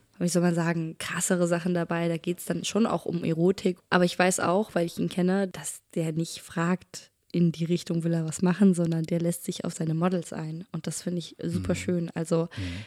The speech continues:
Speaker 1: ich hab zum Beispiel bei dem letzten Shooting mit ihm, hab ich mein Buch dabei gehabt, Shining von Stephen King. Und dann
Speaker 2: Mhm.
Speaker 1: haben wir mit dem Buch ein paar Bilder gemacht, weil ich sagte so, "Ich hätte bitte gerne was in dem Stil, ich hab da Bock drauf. Ich würd gerne mal ein bisschen Literatur reinbringen."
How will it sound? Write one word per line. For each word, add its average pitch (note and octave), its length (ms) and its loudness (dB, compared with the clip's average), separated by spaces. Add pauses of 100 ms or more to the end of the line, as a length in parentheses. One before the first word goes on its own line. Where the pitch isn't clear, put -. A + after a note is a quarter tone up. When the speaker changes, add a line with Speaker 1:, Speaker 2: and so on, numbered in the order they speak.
Speaker 1:
ich - 140 2
hab F3+ 200 2
zum F3 140 2
Beispiel E3+ 640 4
bei E3 140 4
dem E3+ 100 4
letzten E3+ 300 -2
Shooting F3+ 360 0
mit E3+ 160 0
ihm, F3 240 2
hab F3 120 4
ich E3+ 120 -2
mein F3 200 4
Buch A3 180 -4
dabei E3 320 0
gehabt, E3 380 -2
Shining F#3 580 4
von F#3 220 2
Stephen F3+ 320 2
King. F3+ 360 4
Und F3+ 100 4
dann F3+ 100 10
Speaker 2:
Mhm. F3+ 80 8
Speaker 1:
haben G3+ 100 8
wir G#3+ 80 10
mit F#3+ 220 4
dem F#3+ 160 8
Buch C4+ 300 4
ein F#3 100 4
paar F#3 240 4
Bilder F3+ 260 8
gemacht, F3 360 2
weil F#3 80 0
ich - 80 -6
sagte F3+ 380 2
so, F3+ 100 2
"Ich F#3+ 200 0
hätte F#3+ 180 2
bitte F#3+ 280 0
gerne F#3+ 300 4
was G3+ 180 2
in G3+ 100 2
dem G3 240 6
Stil, C#4 460 6
ich F#3+ 160 2
hab F#3 140 4
da F#3+ 100 2
Bock A3 240 0
drauf. F#3+ 360 2 (540)
Ich - 100 -4
würd A3+ 180 8
gerne G#3 260 12
mal G3+ 280 8
ein G#3 140 4
bisschen G#3+ 280 4
Literatur G#3 680 6
reinbringen." F#3 680 6